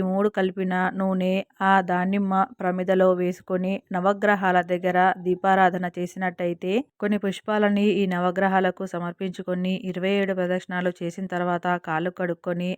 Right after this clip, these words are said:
అక్కడున్న దేవీ దేవతల్ని దర్శనం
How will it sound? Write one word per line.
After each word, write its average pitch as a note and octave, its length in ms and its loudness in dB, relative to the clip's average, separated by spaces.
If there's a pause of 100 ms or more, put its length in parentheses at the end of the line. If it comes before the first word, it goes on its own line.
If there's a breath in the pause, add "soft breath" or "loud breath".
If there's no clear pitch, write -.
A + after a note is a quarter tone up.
(140)
అక్కడున్న G3+ 440 -2 (800 soft breath)
దేవీ G3+ 380 6
దేవతల్ని F#3+ 720 2 (320)
దర్శనం F#3+ 320 -4